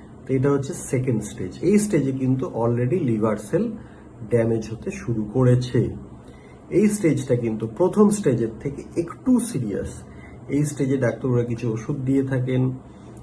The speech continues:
লাইফস্টাইল চেঞ্জ করতে বলেন, পেশেন্ট যদি অ্যালকোহল খেয়ে থাক-, খায় থাকে, তাহলে অ্যালকোহল কনজাম্পশন কমাতে বলা হয়।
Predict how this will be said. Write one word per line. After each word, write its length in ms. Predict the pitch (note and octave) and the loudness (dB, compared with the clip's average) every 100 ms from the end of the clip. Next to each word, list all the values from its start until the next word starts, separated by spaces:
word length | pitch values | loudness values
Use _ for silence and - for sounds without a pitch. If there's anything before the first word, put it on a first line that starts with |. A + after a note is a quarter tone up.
| - - | -16 -8
লাইফস্টাইল 600 | G#2 B2 - - C#3 C3+ | -2 -2 -2 0 2 2
চেঞ্জ 320 | C3+ B2+ B2+ | 2 2 2
করতে 380 | - B2+ B2+ B2 | 0 -4 -2 0
বলেন, 460 | A#2+ A#2+ A#2+ A#2+ B2+ | 2 2 2 -2 -4
পেশেন্ট 460 | G#2 G#2 A#2 A2+ - - | -8 -6 -6 -6 -10 -10
যদি 220 | G#2 G#2 G#2 | -6 -6 -4
অ্যালকোহল 600 | A2+ B2+ B2+ D3+ C#3+ C3+ | 0 0 2 2 2 -2
খেয়ে 240 | - B2 | -4 -2
থাক-, 260 | B2+ B2 - | -2 -4 -6
খায় 360 | - A#2+ A#2 A2+ | -4 -2 -2 -4
থাকে, 280 | A2 G#2 G#2 | -6 -8 -10
তাহলে 300 | G#2 G2 G2 | -8 -8 -6
অ্যালকোহল 520 | G#2+ A2 - A#2 A2 | -6 -6 -4 -2 -4
কনজাম্পশন 760 | - G#2 G#2+ B2+ C3+ C3 C3 B2+ | -4 -4 -2 0 -2 -2 -4 -2
কমাতে 400 | B2 B2 B2 B2 | 0 0 0 0
বলা 260 | A#2+ A#2+ | 0 0
হয়। 280 | B2 B2 | 0 -2